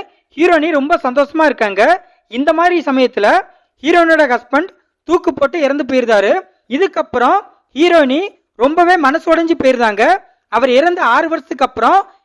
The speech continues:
ஹீரோயினி ஒரு சைனீஸ் ரெஸ்டாரண்ட் ஓபன் பண்றாங்க. அந்த சமயத்துல ஹீரோயினி கிட்ட அவங்க ஹஸ்பண்டோட ஆன்மா ஏதோ சொல்ல நினைக்குது. அதை தெரிஞ்சுக்கிட்ட ஹீரோயினி ஒரு சிலர் மூலமா அவங்க ஹஸ்பண்டோட ஆன்மா கிட்ட பேச ட்ரை பண்றாங்க. இதுக்கப்புறம் நடந்த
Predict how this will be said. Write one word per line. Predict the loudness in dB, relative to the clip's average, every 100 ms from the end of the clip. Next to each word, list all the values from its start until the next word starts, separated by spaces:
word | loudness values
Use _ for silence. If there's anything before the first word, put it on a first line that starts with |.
| -4
ஹீரோயினி | 0 2 0 -2 -8 -14 _ _ -2
ஒரு | 0 0
சைனீஸ் | 0 0 -2 -4 -12
ரெஸ்டாரண்ட் | -2 0 0 0 -2
ஓபன் | 0 -2 -2
பண்றாங்க. | -2 -2 0 -2 -2 _ -4 -2
அந்த | 0 0 0
சமயத்துல | -2 -2 0 0 0 -2 _ _ 0
ஹீரோயினி | 2 2 -2 -6
கிட்ட | 0 0 0 -4 _ -4
அவங்க | 0 2 0
ஹஸ்பண்டோட | -2 0 2 2 2 0
ஆன்மா | 0 2 2 0 _ _ -2
ஏதோ | 2 2 2
சொல்ல | 0 2 0 -2
நினைக்குது. | -6 -2 0 0 -4 _ -4
அதை | -4 -2
தெரிஞ்சுக்கிட்ட | -2 -2 -4 -4 -4 0
ஹீரோயினி | 0 0 -2 -4 -10 _ -4 -2
ஒரு | 0
சிலர் | 0 2 2
மூலமா | 2 2 2 2 -2 _ -2
அவங்க | 0 0 -2
ஹஸ்பண்டோட | -2 -4 0 2 2 0
ஆன்மா | 0 -4 -2
கிட்ட | -2 0 0
பேச | -2 -2 -2
ட்ரை | -2 -2
பண்றாங்க. | -4 -4 0 0 -2 _ _ _ -10
இதுக்கப்புறம் | -8 -4 -4 -2 -4
நடந்த | -2 0